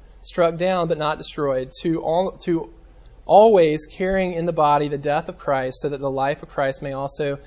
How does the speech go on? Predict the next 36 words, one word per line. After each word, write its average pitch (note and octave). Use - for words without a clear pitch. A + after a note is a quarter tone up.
be D3+
manifested C#3
in C#3+
our C3+
body." C#3
So D3
he's B3+
saying, G#3
like, D#3+
"We G3+
have A3+
gone G3+
through F#3
everything, G#3+
but F#3+
hey, B3+
we're G#3
still B3
walking. A#3
Like, D3+
we E3+
still B3
have C4
hope. F3
We're, F#3
we're G3
still, G3+
we're F3
still G3
persevering." D3
It -
says, F#3+
"For G#3
we A3+
who B3
live F#3